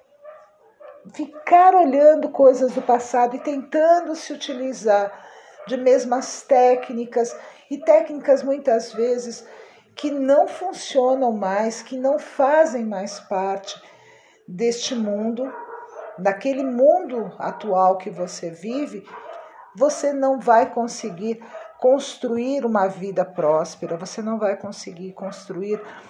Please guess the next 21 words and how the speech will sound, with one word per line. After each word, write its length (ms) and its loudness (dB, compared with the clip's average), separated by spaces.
um 140 0
jardim 880 0
próspero, 920 2
você 200 -8
vai 120 0
construir 960 -8
apenas 640 0
lembranças 1000 0
de 120 2
um 80 0
passado 540 -2
que 120 -14
já 160 0
não 140 -6
existe 420 -10
mais. 580 -14
E 40 -2
a 120 6
carta 760 -2
d-, 80 -4
da, 300 -2